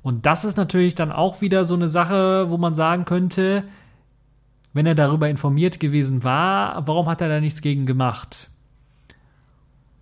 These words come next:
Und warum hat er es nicht zugegeben, dass es da so etwas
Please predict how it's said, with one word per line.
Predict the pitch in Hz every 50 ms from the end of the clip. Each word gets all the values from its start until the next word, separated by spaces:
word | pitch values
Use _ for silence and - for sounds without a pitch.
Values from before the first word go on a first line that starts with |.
| _ _ _ - _ - - - -
Und | 147 143 127
warum | 151 143 147 165 156 165 175 - - - - -
hat | - 139 156 147 165
er | 147
es | 135 -
nicht | 151 135 -
zugegeben, | - - - - 226 208 180 165 139 127 123 139 139 139 131 120 120 117
dass | 127 139 139 147
es | 135 110
da | - - 120 113
so | 107 110 127
etwas | 123 107 - 120 104 - -